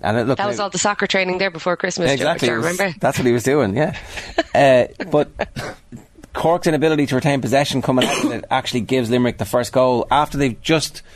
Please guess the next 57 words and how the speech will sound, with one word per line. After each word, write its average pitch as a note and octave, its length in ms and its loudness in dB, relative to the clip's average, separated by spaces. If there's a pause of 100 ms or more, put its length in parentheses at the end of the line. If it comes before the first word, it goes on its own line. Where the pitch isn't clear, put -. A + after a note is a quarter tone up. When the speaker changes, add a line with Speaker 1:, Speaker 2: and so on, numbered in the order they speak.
(260)
Speaker 1:
so C#3+ 160 -2
they C3+ 240 0
had C#3+ 220 2
that C3+ 260 0
kind C3 180 0
of, G2 180 -4
ooh, A#2+ 280 0 (120)
oh, F#2+ 180 -6
that A2 160 0
was G2+ 160 -4
a G2 140 0
big G#2 340 -4 (180)
chance G#2+ 280 0
for - 80 -4
Limerick, A2 340 -2
and G2 100 -2
it G2 140 -4
hits A2+ 160 -6
the G2+ 80 -6
post, G#2 320 0
and F#2 300 -4
oh, G#2 100 -4
we're, G#2 160 0 (120)
that's F#2+ 240 -8
great. - 360 0
But G#2+ 60 -6
then G2 260 0 (360)
a - 40 -2
minute G#2+ 220 0
later, G2+ 240 2
it E2+ 100 -4
balls G2 200 2
in F2 60 -6
the F2 40 -4
back G2+ 160 0
of - 60 -8
the F2 60 -2
net, G2+ 180 0
and - 20 -8
you're F#2+ 80 -4
like, - 180 -8
ooh, A2 300 -2 (580)
that G#2 180 -2
could G2+ 140 -4
be, F2+ 320 -4 (140)
but - 120 -2
they C#4+ 120 2
come F#3+ 140 0
back A3+ 180 0
from F3 120 0
it. G#2+ 180 -2
That's F3 180 2
the F3 80 -6
thing. F#3+ 340 2
Like, C#3+ 220 0
so, C#3+ 280 -4
so D3+ 360 0